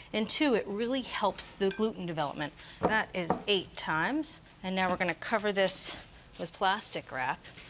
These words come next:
and let it rise. Now, of course, you could let this rise on the counter,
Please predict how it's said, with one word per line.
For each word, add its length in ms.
and 140
let 140
it 120
rise. 500
Now, 180
of 120
course, 340
you 80
could 160
let 220
this 220
rise 280
on 120
the 60
counter, 460